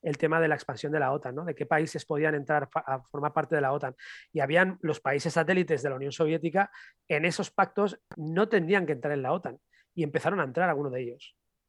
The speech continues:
Ah, ¿qué pasa? Que Rusia ha llegado a un momento que dice, Vamos a ver un momento.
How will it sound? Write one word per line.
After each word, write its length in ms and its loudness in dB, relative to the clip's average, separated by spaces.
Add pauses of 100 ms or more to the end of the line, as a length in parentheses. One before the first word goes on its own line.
(160)
Ah, 340 -12 (840)
¿qué 140 6
pasa? 360 2
Que 160 0
Rusia 340 4
ha 40 6
llegado 260 6
a 40 2
un 60 -2
momento 280 0
que 80 2
dice, 160 -2
Vamos 220 -2
a 40 -2
ver 140 -4
un 60 -8
momento. 340 -12